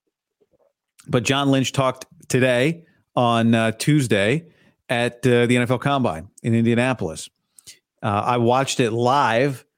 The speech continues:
The only place I could find it live was on the S F Niners YouTube page. Thanks to Brad, doing great work out there. That was the only place I saw it live. It's since been posted, but if you go to, uh, go watch, uh,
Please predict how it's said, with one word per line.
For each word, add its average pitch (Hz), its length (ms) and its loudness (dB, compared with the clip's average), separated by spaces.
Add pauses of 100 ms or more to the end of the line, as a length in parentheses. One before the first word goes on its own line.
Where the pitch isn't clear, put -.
(140)
The 131 80 0
only 165 120 2
place 170 260 0
I 151 100 -2
could 131 140 -4
find 143 240 -2
it 120 80 0
live 120 400 0
was 107 600 0
on 113 320 2
the 110 180 2
S 123 180 -2
F 110 200 -2
Niners 113 600 -2
YouTube 113 580 0
page. 101 420 0
Thanks 110 240 -2
to 107 80 -2
Brad, 107 540 0
doing 104 200 2
great 104 220 0
work 117 220 0
out 95 180 -2
there. 98 240 0 (1080)
That 127 100 0
was 127 80 0
the 160 40 2
only 175 100 2
place 180 200 2
I 160 60 2
saw 156 200 -2
it 147 60 -2
live. 131 260 0
It's 110 140 -6
since 139 260 -4
been 113 160 -2
posted, 120 540 -2 (440)
but 123 120 2
if 107 100 -4
you 113 80 2
go 131 100 2 (360)
to, 131 40 0
uh, 107 360 2
go 123 220 0
watch, 117 540 0 (120)
uh, 101 300 2